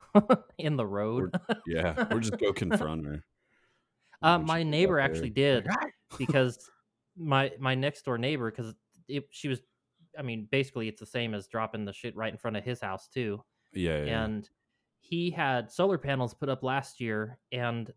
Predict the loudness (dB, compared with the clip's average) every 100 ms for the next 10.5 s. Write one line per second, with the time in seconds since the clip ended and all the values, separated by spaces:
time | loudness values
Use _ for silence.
0 | -8 0 2 4 4 2 2 0 4 4
1 | 4 2 -2 0 0 0 0 -2 0 0
2 | 2 0 -2 -4 -4 -4 -4 -6 -4 2
3 | 2 2 -2 -2 0 -2 -4 -18 _ -4
4 | -2 0 -2 -2 -2 -2 -4 -6 _ _
5 | _ -20 _ _ _ -4 0 0 0 -4
6 | -2 0 0 -4 -6 -2 0 0 -2 -6
7 | _ _ -4 -4 -2 -2 0 -2 0 2
8 | 2 0 -4 -6 -6 -4 -8 -6 -2 0
9 | 0 -2 -4 -6 -8 -8 -6 -2 -4 -2
10 | -4 -4 -6 _